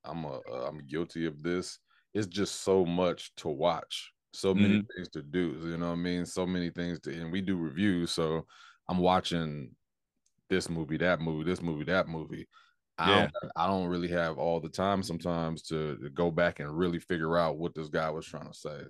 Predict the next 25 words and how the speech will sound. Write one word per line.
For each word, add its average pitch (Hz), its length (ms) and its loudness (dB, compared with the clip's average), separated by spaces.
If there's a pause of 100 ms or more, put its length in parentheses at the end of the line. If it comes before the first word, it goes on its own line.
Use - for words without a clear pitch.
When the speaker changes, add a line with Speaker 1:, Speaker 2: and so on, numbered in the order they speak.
(540)
Speaker 1:
You 98 100 -2
know? 135 180 10
Speaker 2:
Right. - 140 2
Eh, 117 200 6 (100)
but, 107 300 4
but 123 180 8
I, 120 120 10 (120)
and 123 320 4
even 127 260 4
me, 127 200 6
even, 123 280 6
uh, 117 420 8
in 110 160 4
me 107 100 4
saying 107 400 4
that, 107 240 8
I 127 100 6
know 131 180 8
I 113 100 10
don't 110 100 2
got 101 160 4
time 101 220 4
to 90 60 0
do 117 240 4
it, - 100 0